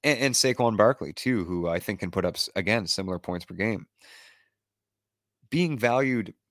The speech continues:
well above those guys w-, w-, with so much wiggle room and,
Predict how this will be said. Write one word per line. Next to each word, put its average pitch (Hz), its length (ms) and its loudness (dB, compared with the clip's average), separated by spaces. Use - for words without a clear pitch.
well 120 340 4
above 104 360 2
those 104 240 0
guys 98 360 -2
w-, 90 200 -6
w-, 92 260 -6
with 90 240 -8
so - 300 -2
much 110 180 -4
wiggle 101 360 0
room 104 320 -2
and, 87 480 -10